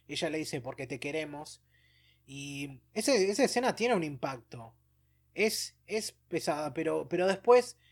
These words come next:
viene esto de que, de que ella justo resulta que tiene, este modelo expira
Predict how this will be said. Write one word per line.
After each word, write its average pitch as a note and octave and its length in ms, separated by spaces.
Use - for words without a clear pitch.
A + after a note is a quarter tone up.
viene G3 360
esto G#3+ 260
de F#3 120
que, D#3 400
de D#3 200
que E3 600
ella F3 180
justo F#3 440
resulta F3+ 420
que D#3 100
tiene, E3 440
este F#3 200
modelo F#3+ 320
expira G3 640